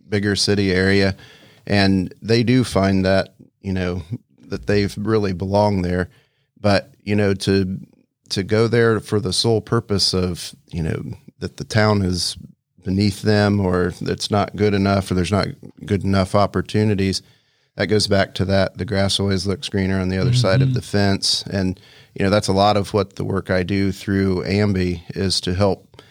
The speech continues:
Speaker 1: students understand before they make the decision to go off,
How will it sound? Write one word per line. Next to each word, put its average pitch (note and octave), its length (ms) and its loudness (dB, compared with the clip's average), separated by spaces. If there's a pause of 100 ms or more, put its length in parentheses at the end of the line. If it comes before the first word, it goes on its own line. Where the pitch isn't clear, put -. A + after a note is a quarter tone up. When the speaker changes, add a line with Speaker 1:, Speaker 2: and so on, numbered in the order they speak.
(320)
Speaker 1:
students G#2+ 500 2
understand G2 720 0 (460)
before A#2+ 440 0
they F#2+ 500 0
make B2 300 0
the G2 80 -4
decision F#2 680 0 (260)
to F#2+ 220 -2 (300)
go F#2+ 280 0
off, F2+ 360 2